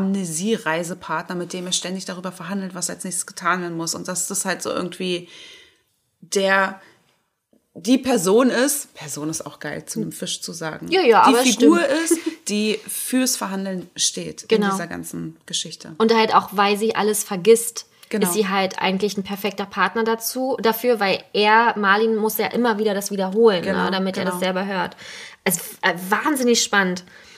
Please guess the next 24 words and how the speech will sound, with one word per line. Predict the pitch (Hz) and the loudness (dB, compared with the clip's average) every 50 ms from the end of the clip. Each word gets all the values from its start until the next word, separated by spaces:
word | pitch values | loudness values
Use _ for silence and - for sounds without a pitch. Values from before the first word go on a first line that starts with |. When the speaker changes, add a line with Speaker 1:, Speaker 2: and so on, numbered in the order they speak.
| - - - - _ _ - | -20 -20 -20 -20 _ _ 0
Speaker 2:
Dann | 240 240 269 269 | 2 2 2 2
kommen | - 294 285 277 269 | 2 2 2 2 2
wir, | 269 277 269 269 269 254 - | 2 4 4 4 4 4 4
äh, | 233 240 233 | 2 2 2
zu | - - - | 0 0 0
einem | 156 214 220 214 | 2 2 2 2
ganz | 208 208 220 247 247 - - 208 | 2 2 2 2 0 -2 -2 -2
wichtigen, | 240 226 - 226 214 208 202 202 196 | -2 -2 -2 -2 0 0 2 2 0
äh, | - 196 196 190 196 196 - - - - | 0 0 0 0 0 -2 -4 -8 -10 -8
Thema, | - - - 226 226 233 240 233 254 269 277 - | -4 0 4 4 4 4 4 2 0 -2 -2 -2
ähm, | - 202 208 208 208 208 208 202 | -2 0 0 0 0 0 0 2
Depression. | 202 220 220 - 208 - - - 277 196 - 196 | 2 0 0 -2 -4 -6 -2 0 0 0 0 -2
Speaker 1:
Mhm. | 185 190 180 208 | -4 -2 0 2
Speaker 2:
Depression | 262 - - 214 - - 233 233 240 | 2 2 0 -2 0 2 2 4 2
ist | 233 - | 0 -2
die | 226 220 | -6 -8
vierte | - - 262 269 269 269 254 | -2 0 0 0 0 0 -2
Stufe | - - - 262 269 269 - 262 247 254 226 | -2 -2 0 -2 -2 0 0 0 0 2 2
der | 208 220 214 | 2 2 2
Speaker 1:
Mhm. | 208 | 2
Speaker 2:
fünf | 233 240 240 - | 2 0 -2 -2
Phasen | - 233 226 226 220 220 | -2 -2 0 0 0 0
der | 208 202 | -2 -2
Trauer. | 208 - 196 202 220 247 302 330 | -4 -4 -2 -2 0 -2 -2 -4